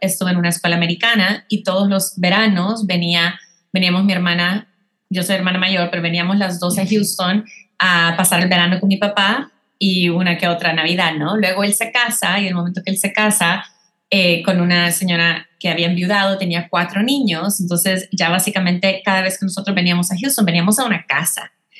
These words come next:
éramos parte de otra familia, que era muy diferente la vida a la que yo tenía en El Salvador, que era bastante privilegiada, y la vida que tenía acá,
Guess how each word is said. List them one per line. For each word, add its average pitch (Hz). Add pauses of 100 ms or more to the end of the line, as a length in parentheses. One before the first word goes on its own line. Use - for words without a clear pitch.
(140)
éramos 185
parte 190
de 196
otra 214
familia, 190 (400)
que 202
era 180
muy 220
diferente 196
la 180
vida 175
a -
la 175
que 170
yo 170
tenía 170
en 170
El 175
Salvador, 196
que 170
era 165
bastante 170
privilegiada, 180
y 175
la 170
vida 165
que -
tenía 170
acá, 170